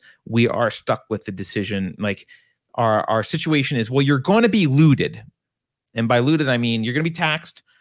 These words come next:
uh, we're gonna inflate your money, which is a tax, and we're gonna, uh, borrow money that your grandchildren will have to pay off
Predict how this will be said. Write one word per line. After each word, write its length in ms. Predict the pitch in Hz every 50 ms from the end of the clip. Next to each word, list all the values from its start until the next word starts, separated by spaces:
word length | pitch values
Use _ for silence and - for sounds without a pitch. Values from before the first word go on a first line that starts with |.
| _ _ _ _ -
uh, 180 | 113 113 113 110
we're 60 | 120
gonna 140 | 120 143 131
inflate 340 | 107 123 - - 156 151 143
your 100 | 147 139
money, 280 | 131 120 117 131 135
which 180 | 110 107 - -
is 100 | 107 98
a 60 | 104
tax, 380 | - 120 101 101 - - - - _ _ _ _ _
and 260 | - 110 113 110 113
we're 80 | 113 107
gonna, 420 | 120 117 110 107 107 104 95 - _ _ -
uh, 240 | 104 104 101 98 98 - _ - _ _ _ _ _ _ 123 123 110 -
borrow 300 | 139 135 143 139 139 135
money 260 | 131 127 127 123 117
that 160 | 104 113 85
your 120 | 98 110 107
grandchildren 540 | - 127 123 120 - - 113 98 110 107 101
will 80 | 95
have 180 | 101 104 95 -
to 80 | - _ _ -
pay 140 | - 113 104
off 400 | 95 98 95 - - - -